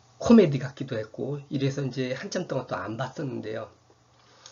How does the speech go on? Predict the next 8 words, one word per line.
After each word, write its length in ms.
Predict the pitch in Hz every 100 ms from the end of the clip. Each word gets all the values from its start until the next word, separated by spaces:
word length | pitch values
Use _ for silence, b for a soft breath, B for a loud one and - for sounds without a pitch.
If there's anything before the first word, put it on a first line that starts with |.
| B B B -
사실은 380 | - 156 233 226
그때는 380 | 143 202 226
그것에 680 | 226 156 165 160 160 156 156
대해서 240 | 143 143 185
이해를 720 | 143 147 160 147 147 147 131
이렇게 280 | 120 - 139
하지를 360 | - 175 165
못했습니다. 720 | 113 117 135 135 123 107 -